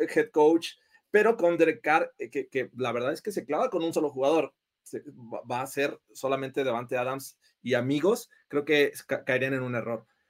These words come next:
Pero también vamos a ver de qué está hecha esta defensiva de los, de los Chargers, ¿no? Que me parece interesante.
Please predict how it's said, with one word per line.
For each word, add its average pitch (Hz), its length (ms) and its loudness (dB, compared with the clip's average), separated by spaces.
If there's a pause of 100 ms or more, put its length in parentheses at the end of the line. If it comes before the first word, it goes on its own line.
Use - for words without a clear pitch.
(240)
Pero 190 300 4
también 170 560 2 (640)
vamos 190 280 0
a 185 60 6
ver 214 280 4
de 156 220 -4
qué 196 80 -2
está 233 240 2
hecha 277 180 4
esta 269 140 4
defensiva 240 480 6
de 175 100 8
los, 127 340 0 (220)
de 135 240 0
los 135 220 0
Chargers, 127 500 2
¿no? 139 160 -6
Que 151 80 -4
me 131 120 -2
parece 135 220 -2
interesante. 156 800 0